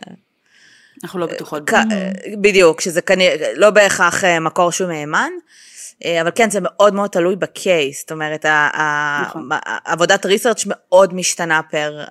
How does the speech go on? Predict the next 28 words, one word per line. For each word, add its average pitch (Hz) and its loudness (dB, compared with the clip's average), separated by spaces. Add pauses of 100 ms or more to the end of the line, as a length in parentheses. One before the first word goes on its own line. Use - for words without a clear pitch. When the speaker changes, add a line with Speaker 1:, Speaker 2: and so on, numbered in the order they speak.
Speaker 2:
הקייס 156 -4
או 156 -4
הכיוון 151 -10
שאנחנו 147 -16
הולכות 135 -12
אליו 123 -10
באותו - -18
פרק. 135 -14 (800)
Speaker 3:
וכמה 214 -2
זמן 202 -2
בערך 190 0
לוקח 185 -4
לכם 185 -10
לעשות 185 -6
את 190 -6
המחקר, 185 -2
ו-, 180 -6 (1120)
או 226 4
ש-, 226 2 (180)
שוב, 202 6
או 190 0
שזה 196 0
באמת 196 -2
משתנה, 196 -4
כמו 190 -4
שאמרת, 180 -8
מפרק 175 -6
לפרק? 170 -8